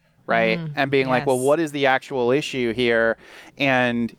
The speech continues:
Speaker 1: is it what I think it is," right? Because I think so often an offer is created because we think, "Oh, well, everybody just needs this because I think this is an issue," but we don't go and actually talk to the people who would potentially buy it and say,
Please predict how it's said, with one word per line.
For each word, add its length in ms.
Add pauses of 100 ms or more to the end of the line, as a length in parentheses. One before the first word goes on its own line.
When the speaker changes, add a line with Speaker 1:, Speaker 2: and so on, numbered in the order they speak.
Speaker 1:
is 220
it 160
what 300
I 280
think 360
it 120
is," 340
right? 340
Because 220
I 80
think 240
so 320
often 520
an 140
offer 340
is 120
created 540
because 280
we 80
think, 200
"Oh, 180
well, 100
everybody 400
just 180
needs 320
this 220
because 720 (340)
I 140
think 220
this 180
is 100
an 100
issue," 500 (260)
but 60
we 80
don't 140
go 120
and 80
actually 300
talk 300
to 100
the 100
people 400
who 440
would 260
potentially 480
buy 260
it 100
and 100
say, 200